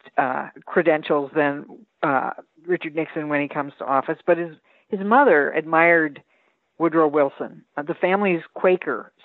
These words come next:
so the idea of a peaceful world means something, um, to Nixon. Um, but he thought that, uh, the way he read, uh, what Wilson had tried to do is, like, overcommitment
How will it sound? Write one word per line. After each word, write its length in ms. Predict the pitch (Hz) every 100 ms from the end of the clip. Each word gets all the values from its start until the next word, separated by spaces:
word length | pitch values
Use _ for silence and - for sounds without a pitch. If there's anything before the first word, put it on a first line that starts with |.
| -
so 360 | 156 147 147 147
the 80 |
idea 360 | 170 165 190 202
of 80 | 165
a 80 | 156
peaceful 440 | - 190 - 165
world 380 | 156 185 170 147
means 300 | 156 208 226 -
something, 500 | 143 123 139 123 117 _ _ _ _ -
um, 440 | 147 131 - - _ _ _ _ -
to 80 | 180
Nixon. 480 | 156 139 - 127 - _ _ - -
Um, 400 | 165 165 160 -
but 160 | 185
he 160 | 190 214
thought 360 | 226 220 214 175
that, 320 | 160 151 - _ -
uh, 320 | 156 143 143 - 165 _ _ -
the 80 | 180
way 200 | 190 180
he 180 | 220
read, 560 | 220 170 151 151 143 151 -
uh, 360 | 156 143 143 139
what 240 | - 170 -
Wilson 300 | 165 151 160
had 160 | 151
tried 280 | 139 147 143
to 60 | 143
do 280 | 139 139 143
is, 140 | 135 -
like, 280 | 147 139 -
overcommitment 880 | 170 165 165 - 156 160 - 139